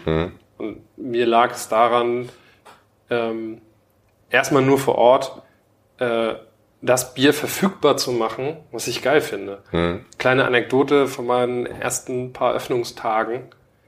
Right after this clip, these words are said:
Speaker 2: Kommen hier Leute rein und steht alles voller Weizenbier und sagen, "Ja, wo ist denn das Stout?"
Speaker 1: Ja.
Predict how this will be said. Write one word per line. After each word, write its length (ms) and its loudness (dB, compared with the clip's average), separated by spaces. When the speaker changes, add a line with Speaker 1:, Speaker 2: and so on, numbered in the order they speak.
Speaker 2:
Kommen 220 0
hier 80 2
Leute 380 4
rein 320 0
und 200 -10
steht 300 -4
alles 220 -2
voller 240 0
Weizenbier 680 0
und 200 -8
sagen, 220 2
"Ja, 80 0
wo 140 0
ist 140 -2
denn 80 0
das 160 -2
Stout?" 360 4
Speaker 1:
Ja. 260 2